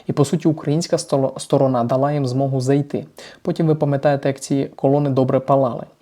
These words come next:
І тут Залужний недарма пише про, ем, обумовленість наявністю лише одного шансу дати гідну відсіч, адже дійсно війська Росії були в той час дуже близько,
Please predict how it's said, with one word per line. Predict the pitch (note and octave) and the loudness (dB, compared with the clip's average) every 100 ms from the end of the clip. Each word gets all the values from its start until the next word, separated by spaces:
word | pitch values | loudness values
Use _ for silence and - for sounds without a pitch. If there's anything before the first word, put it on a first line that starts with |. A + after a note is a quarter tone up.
| - - - | -20 -20 -6
І | C3+ | 2
тут | A#3+ - - - | 2 2 -6 -2
Залужний | C3+ F3 G#3+ F3+ F3 | 4 6 6 4 2
недарма | E3+ D3+ F3 F3+ C3+ - - | 2 2 2 2 0 -4 -8
пише | - C#3+ - | -2 -2 -2
про, | C3+ C3+ C3 C3 - - _ - | -2 4 4 4 -2 -16 _ -10
ем, | C3+ B2 - - - | -6 -6 -6 -10 2
обумовленість | D3+ D3 E3 E3 D3 D3 C#3 - | 6 8 8 6 4 2 -2 -2
наявністю | C#3 D3 C#3+ C3+ - C3+ | 0 2 0 -2 -2 -4
лише | B2+ C#3+ | -2 0
одного | C#3 C#3 C3+ | 0 -2 -2
шансу | - D3 B2 - | -2 0 0 0
дати | C3 B2+ C3 | 0 0 0
гідну | C3+ C3+ C3+ | 0 0 0
відсіч, | C3+ - - - | 0 -4 -10 -6
адже | C3+ B2 | -4 -2
дійсно | C3 C#3+ D3+ - B2 - - - - | -2 -2 -4 -6 -8 -10 -20 -10 -6
війська | B2 - C#3+ | -4 0 0
Росії | C#3 - D3 | -2 -2 -2
були | C3 C#3 | 0 0
в | C3 | 0
той | C3+ | -4
час | C#3 B2+ | -2 -2
дуже | B2+ D3+ C3+ | 0 2 2
близько, | B2+ C3 D3 - - - | 2 2 2 -2 -6 -12